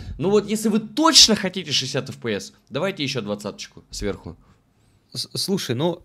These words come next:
Speaker 2: что касаемо G T A-шки, если она будет технологически прорывной, ей это простят.
Speaker 1: Окей,
Speaker 2: Вообще,
Speaker 1: да.
Speaker 2: вот пофигу. Но вот, например, если, э, спрашивать за тридцать F P S в других играх, вот объясни мне, пожалуйста, почему на старте Redfall играл в тридцать F P S?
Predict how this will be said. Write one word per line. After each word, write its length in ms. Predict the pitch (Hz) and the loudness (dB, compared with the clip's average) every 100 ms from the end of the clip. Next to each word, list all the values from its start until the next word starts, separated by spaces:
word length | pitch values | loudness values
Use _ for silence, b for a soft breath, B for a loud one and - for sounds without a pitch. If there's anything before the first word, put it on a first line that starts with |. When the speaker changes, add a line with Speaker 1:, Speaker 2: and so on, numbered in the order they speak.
| _ - | _ -12
Speaker 2:
что 180 | - | -2
касаемо 380 | 170 165 - 160 | -2 0 0 0
G 100 | 139 | 0
T 120 | 135 | 0
A-шки, 360 | 175 262 - - | 2 2 -2 -10
если 380 | - 127 165 123 | -4 0 0 -2
она 220 | 113 143 | -2 -2
будет 320 | 117 127 117 | -2 -4 -4
технологически 720 | - 117 - 113 123 127 - 113 | -6 -12 -8 -8 -8 -10 -6 -6
прорывной, 680 | 110 113 113 113 180 269 247 _ _ - | -4 -2 -2 0 -2 -2 -8 _ _ -4
ей 280 | 123 196 | 2 4
это 100 | 175 | 2
простят. 520 | - 127 123 98 - - | 0 -2 0 -4 -4 -4
Speaker 1:
Окей, 80 | - | 2
Speaker 2:
Вообще, 320 | 135 131 120 | 4 6 4
Speaker 1:
да. 180 | 95 95 | 4 0
Speaker 2:
вот 220 | 123 131 - - - - | 2 0 -2 -14 -14 2
пофигу. 420 | 170 147 123 113 | 6 6 4 0
Но 320 | 120 135 160 135 B B 120 | 0 2 2 0 B B -8
вот, 280 | 123 127 131 | -2 -2 0
например, 300 | 131 147 156 | 0 2 2
если, 580 | 131 147 139 127 120 113 | 2 0 0 2 4 2
э, 20 | |
спрашивать 520 | 117 147 147 131 117 | 2 0 0 0 -2
за 220 | 110 127 | 2 2
тридцать 300 | 123 127 123 | 2 -4 -6
F 80 | 120 | -10
P 200 | - 139 | -2 -2
S 260 | 139 - 110 | 0 -2 -4
в 100 | 110 | -2
других 320 | 123 127 123 | -2 -2 -2
играх, 280 | 262 165 - | 0 0 -2
вот 120 | 107 | -6
объясни 260 | 113 - | -6 -6
мне, 140 | 214 151 | -4 -4
пожалуйста, 580 | - 127 117 156 135 104 | -2 -2 0 -2 -2 -8
почему 340 | - - 127 | -10 -6 -4
на 100 | 110 | -4
старте 400 | - 151 147 - | -4 -4 -4 -6
Redfall 400 | 113 - 113 - | -8 -8 -6 -6
играл 200 | - 50 | -4 -8
в 60 | - | -8
тридцать 320 | - - - | -10 -8 -10
F 40 | |
P 160 | - - | -12 -12
S? 180 | - | -12